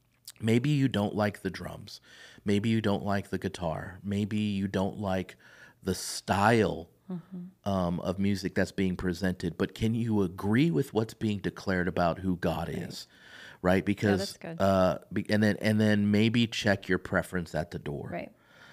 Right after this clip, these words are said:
Speaker 1: And say, "I agree with what they're
Speaker 2: Mm-hmm.
Speaker 1: saying. God, you are good.
Speaker 2: Mm-hmm.
Speaker 1: You are faithful." And it may be coming i-, in an audible package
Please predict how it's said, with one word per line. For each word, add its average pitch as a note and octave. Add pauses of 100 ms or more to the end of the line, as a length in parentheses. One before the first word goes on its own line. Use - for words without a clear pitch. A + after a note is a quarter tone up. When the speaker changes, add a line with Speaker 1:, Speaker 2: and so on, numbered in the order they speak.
(140)
Speaker 1:
And F2+
say, G2+
"I A2+
agree D3
with D3+
what A#2+
they're F2+
Speaker 2:
Mm-hmm. F#2+
Speaker 1:
saying. G#2
God, A#2
you B2
are A#2
good. A#2+
Speaker 2:
Mm-hmm. F3+
Speaker 1:
You A2+
are A#2
faithful." - (340)
And A2
it A#2
may A#2+
be D3+
coming B2
i-, G#2+ (140)
in G#2
an G2 (100)
audible G#2+
package F#2+